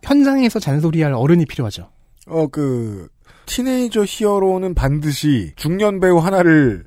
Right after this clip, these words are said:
Speaker 2: 먹여 살립니다.
Speaker 1: 그렇습니다.
Speaker 2: 네.
Speaker 1: 그, 먹여 살리게 된 중년 배우는 중국인입니다.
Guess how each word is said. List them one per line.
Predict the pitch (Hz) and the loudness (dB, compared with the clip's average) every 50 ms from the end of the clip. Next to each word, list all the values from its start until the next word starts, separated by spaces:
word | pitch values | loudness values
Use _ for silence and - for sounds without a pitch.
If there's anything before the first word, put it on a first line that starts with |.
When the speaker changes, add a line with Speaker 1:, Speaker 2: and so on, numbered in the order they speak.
| _ _ | _ _
Speaker 2:
먹여 | - 139 160 160 156 | 2 2 4 4 4
살립니다. | 135 151 135 117 107 101 87 76 73 - - | 4 2 0 0 -2 -6 -10 -12 -16 -8 0
Speaker 1:
그렇습니다. | - 156 - - 151 131 120 117 104 101 107 | 0 0 0 2 -2 -2 -2 -2 -4 -6 -8
Speaker 2:
네. | 120 104 90 80 - - | -10 -12 -12 -14 -6 -2
Speaker 1:
그, | 170 165 156 147 139 | 0 2 2 4 4
먹여 | 143 160 185 202 | 2 4 4 4
살리게 | 180 185 190 185 175 165 156 | 4 4 4 4 2 2 2
된 | 160 160 156 151 135 | 2 2 0 0 -2
중년 | - 147 151 160 160 147 | 0 0 0 2 2 0
배우는 | 135 131 139 147 143 | 0 -2 -2 -4 -4
중국인입니다. | - 147 156 175 185 185 156 _ _ _ _ - 131 123 117 110 107 104 135 156 117 95 | -2 0 2 2 2 2 -2 _ _ _ _ -4 -2 -2 -2 -2 -2 -2 0 0 -2 -2